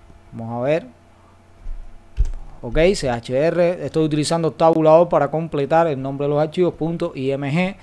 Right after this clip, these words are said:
Fíjense que es el que termina en punto I M G, que es con el que hemos estado trabajando. Ya el punto zip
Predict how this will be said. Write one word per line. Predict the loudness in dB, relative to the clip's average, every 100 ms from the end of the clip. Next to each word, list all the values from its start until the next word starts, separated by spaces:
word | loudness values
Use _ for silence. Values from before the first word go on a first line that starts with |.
| -20 -10
Fíjense | 0 0 2 2
que |
es | 2
el | 2
que | -2
termina | -2 0 -2
en | -2
punto | -2 0
I | 0 0
M | -2 -2
G, | -4
que | -6
es |
con | -6 -6
el | -4
que | -4
hemos | -2 -2
estado | 0 2 2
trabajando. | 2 -2 0 0 0 -2
Ya | 0
el | -2
punto | -4 -6 -6
zip | -2 -2